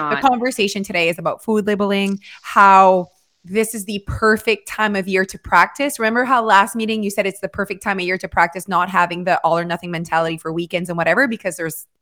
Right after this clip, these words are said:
Speaker 2: activities every, all the time? Well, you know what? December, see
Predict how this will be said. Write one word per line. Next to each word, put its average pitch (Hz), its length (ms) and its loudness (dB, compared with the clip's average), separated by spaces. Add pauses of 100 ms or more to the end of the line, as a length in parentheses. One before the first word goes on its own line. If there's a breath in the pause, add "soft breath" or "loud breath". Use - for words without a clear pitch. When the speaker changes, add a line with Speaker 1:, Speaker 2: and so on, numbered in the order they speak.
(140)
Speaker 2:
activities 170 480 0
every, 170 220 -6
all 165 140 2
the 165 80 -4
time? 247 280 0 (500 loud breath)
Well, 185 120 -2
you 196 100 0
know 208 100 0
what? 269 260 4
December, 247 520 0
see 349 260 2